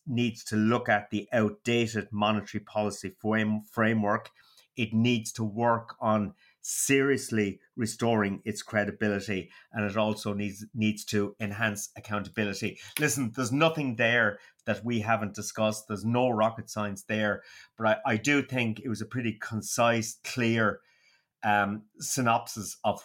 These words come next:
what central bankers should be thinking about at this juncture. And this does matter because, um, ce-, central bank mistakes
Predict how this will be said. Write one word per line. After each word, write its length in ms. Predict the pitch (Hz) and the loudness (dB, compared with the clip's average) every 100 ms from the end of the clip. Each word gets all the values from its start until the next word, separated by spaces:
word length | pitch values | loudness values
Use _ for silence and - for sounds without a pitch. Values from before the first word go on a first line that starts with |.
| - | 0
what 260 | 113 107 - - _ _ | 2 2 -2 -14 _ _
central 360 | - 113 101 | -2 -2 -2
bankers 400 | 95 107 104 95 | 0 0 -2 -8
should 240 | - 123 101 | -4 -4 -4
be 80 | 98 | -8
thinking 400 | - 110 101 92 | -4 -4 -4 -6
about 340 | 95 101 98 - | -2 -2 -2 -4
at 200 | 107 - | -4 -4
this 220 | - 98 | -6 -8
juncture. 520 | - 104 98 - 92 - - - _ | -6 -4 -4 -4 -6 -6 -16 -20 _
And 380 | 120 104 98 98 - 113 | -2 0 0 -4 -10 -2
this 300 | 135 120 - | 0 0 -4
does 380 | - 117 110 101 | 0 2 2 0
matter 520 | 101 98 101 95 85 | 0 0 0 -2 -4
because, 600 | 101 95 104 98 92 - - _ _ - | -8 -2 0 0 -4 -12 -16 _ _ -4
um, 280 | 107 98 104 - _ _ | 0 0 -4 -14 _ _
ce-, 340 | - - 123 | -6 -2 -2
central 340 | - 131 127 123 | 0 0 0 2
bank 280 | 120 113 | 0 0
mistakes 560 | 110 104 - 107 104 - | -4 -4 2 2 2 -6